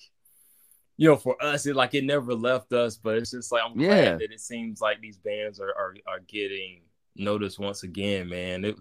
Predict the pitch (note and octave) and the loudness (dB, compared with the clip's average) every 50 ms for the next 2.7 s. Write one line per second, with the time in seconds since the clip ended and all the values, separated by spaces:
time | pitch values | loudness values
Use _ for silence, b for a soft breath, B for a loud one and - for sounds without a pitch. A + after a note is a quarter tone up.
0 | G#2 - - G#2+ A2+ A2+ A#2+ A#2+ A#2 A2+ - _ _ _ _ _ _ _ _ _ | -14 -14 -8 -6 -2 -2 0 0 -2 -4 -6 _ _ _ _ _ _ _ _ _
1 | _ _ _ - G#2 G#2+ A#2+ B2+ B2+ B2 B2 B2 A#2+ A#2+ A#2 - - C3 A#2+ A2 | _ _ _ -4 0 4 6 6 8 8 8 6 6 4 0 -4 -4 -4 -4 -2
2 | G#2 A#2 A#2+ - - B2 B2 B2 B2 A#2+ A#2+ A#2+ A#2 G#2+ | -2 -4 -4 -2 0 0 0 2 0 0 -2 -4 -4 -6